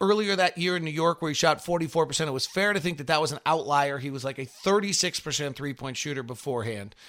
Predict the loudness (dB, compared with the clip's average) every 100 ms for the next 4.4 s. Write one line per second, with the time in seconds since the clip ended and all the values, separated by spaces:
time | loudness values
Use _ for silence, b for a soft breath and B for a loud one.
0 | B B B -2 0 0 -2 -2 -2 -2
1 | 4 4 4 0 0 4 4 2 -4 -6
2 | -6 -6 -6 -4 -4 -4 -6 -6 -10 -14
3 | B B _ _ _ _ _ _ _ -8
4 | -2 0 -2 -6